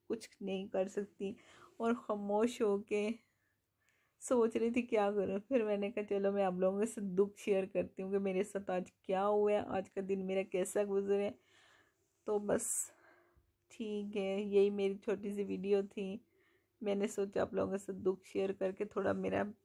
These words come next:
mind भी fresh हो जाएगा और मैं थोड़ा fresh हो जाऊँगी। तो ठीक है जी, ये मेरी वीडियो है। अगर मेरी, अ, ये मेरा दुख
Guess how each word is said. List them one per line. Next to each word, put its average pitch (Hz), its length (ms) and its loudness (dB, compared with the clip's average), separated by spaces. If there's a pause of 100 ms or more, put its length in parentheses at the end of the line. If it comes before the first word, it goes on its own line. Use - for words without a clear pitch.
(140)
mind 185 280 0
भी 190 140 -6
fresh 190 440 -2
हो 190 100 2
जाएगा 185 460 -2 (680)
और 202 60 -4
मैं 208 160 0
थोड़ा 208 180 2 (600)
fresh 220 340 0
हो 214 100 2
जाऊँगी। 208 500 -2 (1700)
तो 214 100 2
ठीक 208 520 -6
है 190 100 0
जी, 190 360 -4 (1600)
ये 214 420 0 (400)
मेरी 202 260 4
वीडियो 196 460 0
है। 202 180 0
अगर 196 220 -2
मेरी, 185 380 -2
अ, 185 460 2
ये 208 160 4
मेरा 196 220 2
दुख 196 300 -2